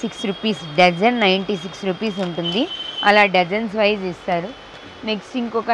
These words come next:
హెయిర్ బ్యాండ్ మోడల్లో ఇంకొక మోడల్ ఉంది, అది కూడా చూపిస్తాను. ఇగో చూడండి, ఇవి డబల్ హెయిర్ బ్యాండ్స్ బ్లాక్ కలర్లో ఉన్నాయి. ఇలా ప్యాకెట్ వైజ్ తీసుకోవచ్చు. ఇంకా పిల్లలకి ప్లస్ పెద్దవాళ్ళకి కూడా పెట్టుకునే హెయిర్ బ్యాండ్లో ఇదొక మోడల్ ఉంది.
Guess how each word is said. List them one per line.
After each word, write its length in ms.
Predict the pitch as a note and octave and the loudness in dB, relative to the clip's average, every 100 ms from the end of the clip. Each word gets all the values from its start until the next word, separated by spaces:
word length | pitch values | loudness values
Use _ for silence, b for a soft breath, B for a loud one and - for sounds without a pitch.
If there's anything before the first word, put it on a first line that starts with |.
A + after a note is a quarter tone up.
| G#3 | 0
హెయిర్ 220 | G#3 G#3+ | 0 0
బ్యాండ్ 200 | A3+ A#3 G#3 | -2 0 2
మోడల్లో 340 | G3 F#3+ G3+ G#3 | 2 2 2 -2
ఇంకొక 240 | G3 A3 G#3+ G3 | 0 -2 0 2
మోడల్ 260 | F#3+ F#3 F3+ | 4 2 2
ఉంది, 120 | G#3 F#3 | 2 2
అది 80 | F3 | 2
కూడా 100 | F#3+ F3 | -2 -2
చూపిస్తాను. 460 | D#3+ D#3 - E3+ C4+ - - - F3 | -4 -6 -4 -4 -4 -10 -16 -8 -2
ఇగో 160 | E3 D3 | -2 0
చూడండి, 320 | E3 C#3+ C3 - - - - - - - - F#3+ | -2 -2 -4 -10 -14 -16 -16 -16 -18 -14 -2 0
ఇవి 120 | F3 - - - F3+ - - - - - - - - - - - - - - - F#3 | 0 -2 -12 -14 -14 -16 -18 -20 -20 -20 -20 -20 -20 -18 -16 -16 -16 -16 -14 2 6
డబల్ 280 | F#3+ F#3+ G3+ | 8 8 8
హెయిర్ 220 | G3+ F#3+ F3+ | 8 8 6
బ్యాండ్స్ 260 | F#3 G3 G3+ G#3+ | 6 4 0 6
బ్లాక్ 280 | F#3 F#3 - | 8 8 8
కలర్లో 360 | F#3+ F3+ F3 F3 | 6 6 4 2
ఉన్నాయి. 200 | F3 A#3 | 2 2
ఇలా 120 | G#3 F#3 F#3+ | 4 6 6
ప్యాకెట్ 320 | F3 G#3 F3+ | 6 4 0
వైజ్ 180 | F#3 F#3 F3+ | 0 0 -4
తీసుకోవచ్చు. 560 | F3+ - F#3+ F3+ - A#3 C#4 - - - - - - G#3+ | -6 -4 -4 -4 -4 -10 -10 -16 -18 -18 -18 -18 -8 -6
ఇంకా 180 | A3 A#3 A3 | 4 4 4
పిల్లలకి 480 | G#3 G#3+ G#3+ G3 A3 G#3+ | 2 4 2 0 -2 0
ప్లస్ 200 | G#3 - | 0 0
పెద్దవాళ్ళకి 500 | G3+ F3 G#3 G#3 G3+ G#3+ | 0 4 6 6 4 4
కూడా 140 | G3+ | 4
పెట్టుకునే 360 | G3 F3+ G#3+ G3 F3+ | 2 0 -2 0 2
హెయిర్ 200 | F3+ G3 | 2 4
బ్యాండ్లో 280 | G3+ G3 G3 F#3 | 2 4 2 4
ఇదొక 240 | F3 F#3+ G3+ | 4 2 2
మోడల్ 280 | F3+ F3 E3+ E3 | 2 4 4 2
ఉంది. 160 | F3 | -4